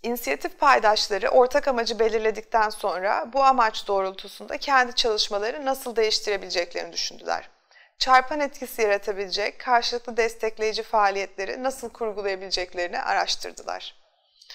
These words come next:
Örneğin çocukların okuldan eve güvenli bir şekilde dönmesini amaçlayan ve bunu minibüslerle gerçekleştiren bir sivil toplum kuruluşu minibüsler yerine grup yürüyüşleri organize etmeye başladı.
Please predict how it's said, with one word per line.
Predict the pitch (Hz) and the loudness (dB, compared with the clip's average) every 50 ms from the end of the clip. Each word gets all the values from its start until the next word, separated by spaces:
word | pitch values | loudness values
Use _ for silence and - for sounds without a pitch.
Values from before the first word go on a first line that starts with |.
| - - - _ | -20 -20 -20 _
Örneğin | - - 277 302 311 311 302 277 247 214 196 214 294 370 - | 4 6 6 6 6 4 0 0 0 0 -2 -4 -8 -10 -6
çocukların | - 262 247 226 247 - - 247 240 226 240 - | -2 -2 -2 -2 -2 0 2 2 2 2 -2 -2
okuldan | - - - - - 240 233 247 240 | -2 -4 -4 -4 -2 0 2 2 2
eve | 233 220 196 208 226 | 2 0 0 0 -2
güvenli | 233 214 233 226 233 233 233 247 254 | -2 -2 2 4 4 4 4 0 -2
bir | 240 | -2
şekilde | - - 247 233 - 214 220 208 | -2 -2 -2 -4 -2 -4 -4 0
dönmesini | 190 214 208 208 202 208 208 - - 226 220 | 0 -2 -2 0 -4 -8 -8 -8 -6 -6 -6
amaçlayan | 208 196 185 180 - - - 170 165 175 - - - 240 | -4 -4 -4 -2 -2 -2 -2 -2 0 0 0 -2 -2 -2
ve | 233 247 233 | -2 -2 -2
bunu | 220 240 233 233 | -2 -4 -4 -4
minibüslerle | 233 233 247 262 247 240 240 - - 220 208 190 180 180 | -4 -2 -2 -2 -4 -4 -8 0 2 6 6 6 6 4
gerçekleştiren | 180 175 175 185 - - 196 - - 180 185 - - - - - - 190 | 2 2 2 2 0 -4 -6 -6 -8 -6 -6 -6 -4 -2 -4 -4 -4 -6
bir | 185 208 | -8 -10
sivil | - - 110 101 202 | -6 -6 -6 -8 -8
toplum | - - 208 196 - - 202 208 | -4 -2 -4 -2 -2 -8 -12 -12
kuruluşu | - - 190 170 160 170 - - - - 339 - - - - - _ | -10 -8 -8 -8 -8 -8 -8 -6 -6 -6 -6 -6 -10 -18 -20 -18 _
minibüsler | 247 254 254 269 240 - - - - 214 202 196 190 | -4 -2 -2 6 10 10 10 10 10 8 6 6 6
yerine | 185 180 175 180 214 254 294 | 4 2 0 0 -2 -2 -4
grup | 247 233 262 262 269 - - | -2 -2 -2 -2 -2 -2 -4
yürüyüşleri | 233 196 185 196 - - - 180 175 - | -4 -4 -4 -4 -4 -4 -4 -4 -4 -4
organize | 170 180 175 170 165 160 170 - - | -4 -4 -2 -4 -6 -6 -4 -6 -6
etmeye | - - - - 82 - | -6 -6 -8 -10 -10 -8
başladı. | - - - - - - 82 - 82 - | -8 -6 -4 -4 -6 -6 -10 -16 -18 -18